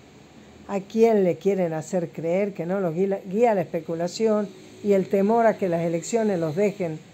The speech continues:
a ambos, como el emperador de aquel cuento al que los aduladores le decían que el traje era precioso y un niño dijo, "El rey está desnudo"?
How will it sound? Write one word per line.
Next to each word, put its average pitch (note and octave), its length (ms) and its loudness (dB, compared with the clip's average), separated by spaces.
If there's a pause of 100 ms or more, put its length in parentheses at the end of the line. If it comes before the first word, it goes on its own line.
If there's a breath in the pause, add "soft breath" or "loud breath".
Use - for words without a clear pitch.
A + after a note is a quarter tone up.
(140)
a F#3 220 0
ambos, F#3 400 0 (480)
como E3+ 180 -4
el E3 100 -2
emperador F#3 600 0
de G3+ 120 2
aquel G3 320 0
cuento G#3 420 2
al E3 140 -6
que E3 120 -6
los D#3 140 -6
aduladores F#3 720 2 (460 loud breath)
le F3 100 0
decían F#3+ 420 4
que - 140 -6
el D3 80 -8
traje F#3+ 320 2
era F#3 180 2
precioso F3+ 560 -2
y F3 140 0
un F3+ 180 2
niño F#3+ 340 2
dijo, F3 420 0 (380)
"El F3 220 -2
rey F#3+ 220 2
está E3 280 0
desnudo"? D3 360 -4